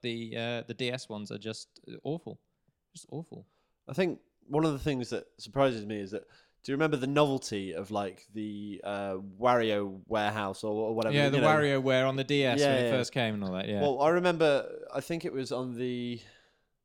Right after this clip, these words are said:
Speaker 2: was it on the Game-, no. Was it on the GameCube? The absolutely crazy
Speaker 1: Yeah.
Speaker 2: backwards Wario.
Speaker 1: Yeah, Wario's, Wa-, WarioWare or something, I
Speaker 2: Yeah,
Speaker 1: think it's
Speaker 2: yeah.
Speaker 1: called, yeah.
Speaker 2: That was amazing. All these tiny little mini games, five seconds to do each one.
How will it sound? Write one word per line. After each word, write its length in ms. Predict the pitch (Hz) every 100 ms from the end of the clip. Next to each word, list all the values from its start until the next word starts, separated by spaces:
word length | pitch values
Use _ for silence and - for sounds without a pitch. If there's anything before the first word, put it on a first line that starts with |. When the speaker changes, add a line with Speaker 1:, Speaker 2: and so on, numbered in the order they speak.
| _ _ _ -
Speaker 2:
was 120 | 147
it 40 |
on 100 | 160
the 80 | 208
Game-, 640 | 151 202 220 240 233 233 220 _ _ _ _ _ _ _ _
no. 460 | 156 220 175 104 104 - _ _ _ _ _ _ _ _ _ -
Was 160 | 220
it 40 | 294
on 120 | 320
the 60 | 302
GameCube? 400 | 311 294 349 339 - _
The 480 | 165 160 156 147 113 - - 139 120
absolutely 540 | 123 160 170 151 143
crazy 400 | - 165 143 123
Speaker 1:
Yeah. 220 | 131 294 160
Speaker 2:
backwards 460 | 120 117 104 - - 131
Wario. 340 | 127 117 113
Speaker 1:
Yeah, 240 | 247 220 160
Wario's, 500 | 196 190 180 160 135 -
Wa-, 220 | 156 156
WarioWare 880 | 160 170 135 120 110 117 113 95 92
or 80 | 92
something, 220 | 107 98
I 40 |
Speaker 2:
Yeah, 200 | 165 160
Speaker 1:
think 40 | 123
it's 80 | 107
Speaker 2:
yeah. 40 | 98
Speaker 1:
called, 160 | 113
yeah. 100 | 123 95
Speaker 2:
That 160 | 165 165
was 140 | 139
amazing. 440 | 143 151 135 113
All 120 | 123 151
these 200 | 143 135
tiny 320 | - 165 151
little 200 | 143 135
mini 180 | 135 131
games, 380 | 123 127 123
five 260 | - 151 143
seconds 340 | 147 127 123 -
to 100 | 104
do 160 | 120
each 160 | 117 98
one. 160 | 113